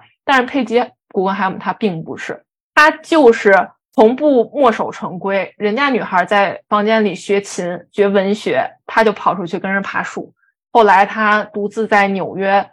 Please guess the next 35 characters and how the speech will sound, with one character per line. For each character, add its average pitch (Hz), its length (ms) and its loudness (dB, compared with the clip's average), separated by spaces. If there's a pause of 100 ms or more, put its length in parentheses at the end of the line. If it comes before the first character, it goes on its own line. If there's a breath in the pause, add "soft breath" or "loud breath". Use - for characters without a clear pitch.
(140)
的 185 160 -4
时 160 220 -6
候， - 460 -2
脱 311 160 4
离 233 160 2
到 220 200 4
家 226 240 0
庭 226 140 -4
这 214 100 0
层 202 200 -6
关 208 280 -2
系， 185 220 -8
去 214 220 -4
那 202 120 0
些 214 280 2 (240 loud breath)
先 269 360 0
锋 262 360 0
的 180 360 4 (120)
地 254 120 -2
下 240 160 -2
书 269 240 -6
店 262 280 -2
呀， 202 260 2
一 214 100 -2
些 240 320 0 (300 loud breath)
地 269 140 2
下 254 200 0
的 233 80 4
艺 240 160 -2
术 226 140 -4
场 208 240 -4
所 - 100 -6
去 220 160 -6
打 - 220 -8
工 190 220 -6